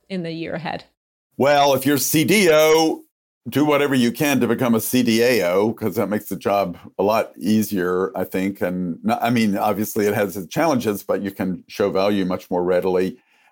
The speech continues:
Speaker 2: And don't talk about governance, as we <laughs> discussed. And, um,
Speaker 1: Enablement.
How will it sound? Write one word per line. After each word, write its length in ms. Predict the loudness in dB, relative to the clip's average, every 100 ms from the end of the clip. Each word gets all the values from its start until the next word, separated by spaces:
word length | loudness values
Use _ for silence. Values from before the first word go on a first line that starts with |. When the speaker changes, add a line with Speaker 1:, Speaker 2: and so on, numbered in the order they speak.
| _ _ _
Speaker 2:
And 360 | -2 -2 -4 -2
don't 240 | -2 -2
talk 200 | -4 -2
about 240 | 0 0 0
governance, 560 | 0 2 0 -2 0
as 200 | -2 0
we 120 | 0 0
<laughs> 120 | 0
discussed. 800 | 0 0 0 2 0 0 -4 -12 -12 -4
And, 1120 | -4 -2 -2 0 -2 -4 -2 -2 0 0 -2 -6 -20 -20 _
um, 180 | -2 0
Speaker 1:
Enablement. 540 | 0 0 -2 -2 -4